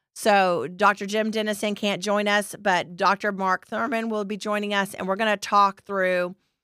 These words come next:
you know, how do we pray through the no-, news? How do we get good news sources? And then we are gonna s-, worship some more,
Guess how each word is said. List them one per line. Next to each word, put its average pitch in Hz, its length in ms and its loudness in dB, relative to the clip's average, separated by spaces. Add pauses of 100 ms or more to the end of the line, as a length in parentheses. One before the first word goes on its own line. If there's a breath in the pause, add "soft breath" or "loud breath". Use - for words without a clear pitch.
(420)
you 214 80 -2
know, 165 120 2
how 180 220 6
do 247 80 4
we 302 120 0
pray 269 240 0
through 269 180 -8
the 247 100 -2
no-, 254 320 0
news? 226 440 -6
How 185 180 2
do 214 80 -2
we 226 100 -6
get 226 220 -6
good 208 260 -6
news 208 240 -4
sources? 160 600 -8 (1040)
And 208 200 2
then 247 300 0
we 226 140 -2
are 226 80 2
gonna 208 200 0
s-, - 280 -6 (280)
worship 247 380 0
some 233 160 -4
more, 240 400 4